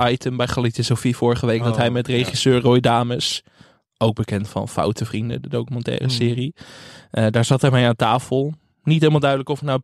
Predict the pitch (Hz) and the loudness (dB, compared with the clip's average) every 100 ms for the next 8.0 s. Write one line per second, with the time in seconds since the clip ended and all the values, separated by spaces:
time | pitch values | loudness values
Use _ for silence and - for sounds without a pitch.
0 | 139 127 123 131 131 131 - 127 123 120 | 2 2 0 2 2 2 -4 -4 -2 0
1 | 131 120 131 127 135 127 - 120 - - | 0 2 2 4 4 2 0 -2 -2 -2
2 | 165 - 139 - 135 123 117 127 - 139 | -2 2 0 2 0 0 0 -2 -2 -4
3 | 180 - _ _ _ 127 - 147 135 208 | -4 -10 _ _ _ -2 -2 -12 0 2
4 | - _ 190 156 135 123 123 - 113 131 | 2 _ 2 4 4 2 0 0 0 0
5 | 156 190 294 _ 143 - _ _ _ _ | -2 -4 -6 _ -12 -12 _ _ _ _
6 | - 104 - - 131 143 123 139 135 131 | -14 -12 -10 -6 -4 -4 -4 -4 -4 -4
7 | 113 - 180 165 135 101 - 90 - | -4 -2 0 2 0 -4 -8 -12 -14